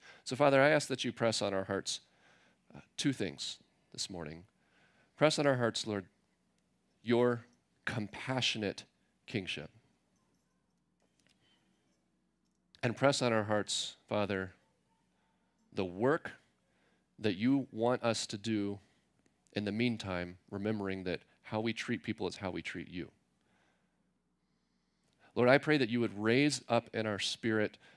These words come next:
that image of standing before you and you reviewing the situations.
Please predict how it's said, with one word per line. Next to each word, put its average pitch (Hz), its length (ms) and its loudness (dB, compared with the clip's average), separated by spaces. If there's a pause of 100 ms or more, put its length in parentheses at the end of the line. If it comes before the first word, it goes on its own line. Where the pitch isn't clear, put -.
(120)
that 101 260 2
image 143 320 4
of 101 100 0
standing 135 500 2
before 120 420 -2
you 120 200 2
and 98 160 -4
you 117 160 -2
reviewing 117 760 -2
the 107 80 -6
situations. 113 960 -2